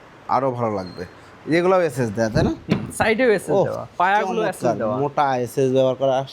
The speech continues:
Speaker 1: দেখেন, সামনে হাইসাটাও এসএস করা, পায়াগুলো এসএস করা। সব মিলায় খুবই সুন্দর এবং বসে যে খুবই কমফোর্ট।
Speaker 2: হ্যাঁ,
Speaker 1: আমি
Speaker 2: এটা
Speaker 1: নিজেও
Speaker 2: হচ্ছে
Speaker 1: বসে
Speaker 2: বসে
Speaker 1: দেখেছি।
Speaker 2: খুবই কমফোর্ট
Speaker 1: জি।
Speaker 2: এবং অনেক আরামদায়ক।
Speaker 1: জি।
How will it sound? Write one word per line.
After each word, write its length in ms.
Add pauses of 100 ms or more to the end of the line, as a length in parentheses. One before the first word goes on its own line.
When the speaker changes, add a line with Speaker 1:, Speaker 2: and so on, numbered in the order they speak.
(120)
Speaker 1:
দেখেন, 240
সামনে 320
হাইসাটাও 460
এসএস 320
করা, 240 (680)
পায়াগুলো 440
এসএস 380
করা। 260 (840)
সব 260
মিলায় 380 (420)
খুবই 340
সুন্দর 560
এবং 200 (140)
বসে 420
যে 120 (220)
খুবই 240
কমফোর্ট। 280
Speaker 2:
হ্যাঁ, 140
Speaker 1:
আমি 100
Speaker 2:
এটা 140
Speaker 1:
নিজেও 160
Speaker 2:
হচ্ছে 140
Speaker 1:
বসে 120
Speaker 2:
বসে 120
Speaker 1:
দেখেছি। 160
Speaker 2:
খুবই 200
কমফোর্ট 500
Speaker 1:
জি। 20
Speaker 2:
এবং 300
অনেক 360
আরামদায়ক। 520 (280)
Speaker 1:
জি। 100